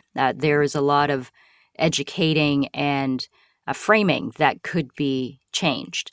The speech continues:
But perhaps I'll, I'll, I'll take a different position so that we don't re-, repeat ourselves. I would say another unmet need is actually communication within the healthcare system, communication within the healthcare team, and better delineation of roles and responsibilities,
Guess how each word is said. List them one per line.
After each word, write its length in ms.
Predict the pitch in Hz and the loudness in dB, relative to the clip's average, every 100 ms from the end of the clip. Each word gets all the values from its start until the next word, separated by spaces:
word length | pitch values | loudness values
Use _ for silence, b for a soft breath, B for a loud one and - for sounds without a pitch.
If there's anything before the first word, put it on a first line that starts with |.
| - | -2
But 140 | 175 | -2
perhaps 400 | 190 202 240 - - | 0 2 2 2 6
I'll, 160 | 190 - | 6 8
I'll, 260 | 180 160 - | 4 4 -2
I'll 80 | 156 | 0
take 200 | 226 185 | 2 4
a 40 | |
different 460 | 202 220 202 175 - _ _ _ | 6 6 4 2 0 _ _ _
position 680 | - 156 160 - 147 135 175 | -4 0 2 2 2 2 0
so 140 | - | -2
that 180 | 151 147 | -2 0
we 80 | 156 | 0
don't 280 | 156 151 - | 0 0 0
re-, 140 | 151 - | -4 -4
repeat 380 | 143 - 247 | -8 -4 2
ourselves. 540 | 233 175 - 143 135 147 | 4 6 4 4 2 2
I 100 | 170 | 0
would 140 | 190 | 0
say 160 | - 269 | 2 2
another 340 | 240 202 320 | 4 2 2
unmet 360 | 202 165 151 - | 2 4 2 2
need 240 | 156 147 | 0 2
is 140 | 151 156 | 2 4
actually 500 | 156 - 170 151 143 | 2 2 -2 -2 -2
communication 1120 | - 165 165 156 - 180 185 - 175 156 143 | -2 0 0 -2 -2 0 0 0 2 2 2
within 540 | 156 - 165 160 160 | 0 0 0 2 2
the 100 | 143 | 0
healthcare 680 | 143 156 - - 151 143 139 | 0 -2 -4 -2 0 2 0
system, 680 | - - 156 - - 123 - _ _ | 0 0 0 0 0 -2 -4 _ _
communication 720 | - 165 160 156 175 165 170 156 | -6 -2 -2 -2 -2 0 0 0
within 300 | 151 151 139 | 0 -2 -2
the 80 | |
healthcare 520 | 143 147 - - 135 - | -2 -4 -4 -6 -6 -4
team, 440 | - 143 131 - b b b b b - | -2 -2 -2 -6 b b b b b 2
and 420 | 156 147 143 127 - 165 | 4 6 4 -2 -2 0
better 220 | 165 170 | 2 2
delineation 800 | 165 151 151 147 151 156 170 151 | 0 0 2 2 2 2 2 0
of 140 | 135 | 0
roles 340 | 143 147 151 151 | 0 0 0 -2
and 120 | 135 | -2
responsibilities, 1120 | 135 - 139 143 131 147 165 151 135 127 | -2 0 0 0 -2 0 0 2 0 0